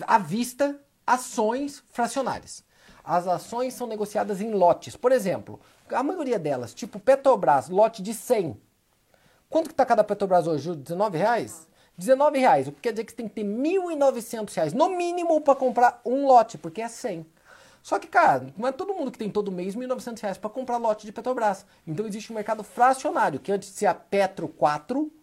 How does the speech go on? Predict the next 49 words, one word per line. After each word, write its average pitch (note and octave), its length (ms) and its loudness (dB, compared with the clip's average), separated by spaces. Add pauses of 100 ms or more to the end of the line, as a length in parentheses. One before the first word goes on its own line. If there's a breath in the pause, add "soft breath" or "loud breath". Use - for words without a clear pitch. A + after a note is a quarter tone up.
(260)
né, E3 180 2
por F3+ 160 -6
exemplo, E3+ 400 -4
seria A#3 260 0
a - 20 2
Petro F#3+ 760 0 (440)
F G3 340 -2
quatro, G#3+ 480 0 (540)
tá? D#3+ 320 0 (280 soft breath)
Que G3 120 2
é F#3 80 4
fracionário A#3 680 -2
daquilo. B3+ 220 0
Você - 80 -16
pode A3 160 -2
comprar B3 200 8
uma D4 340 4
daí C#3 140 2
por D3 160 -4
dezenove. B2+ 520 -4
Uma, F3+ 480 -4 (100)
tá? C#3+ 220 -2
Isso C#4 240 -2
é - 20 -10
fra-, A3+ 200 -6
uma, G#3+ 240 0
duas, D#3 200 -4
três, F#3 260 -6
vinte F#3 180 -6
e - 40 -18
sete, F3+ 280 -2
trinta E3 260 -8
e D#3+ 60 -4
dois, E3+ 280 -6 (320 soft breath)
quantas A3 300 -8
você - 80 -10
quiser, A3+ 260 -4
até C4+ 260 0
cem. B3+ 260 -2
Porque - 160 -10
se - 80 -16
for D4 160 -4
cem, B3+ 240 -6
compra C#4 240 -6
o - 20 -4
lote B3+ 240 -2
de B3 80 -8
uma D4+ 100 -4
vez, C#3+ 320 -10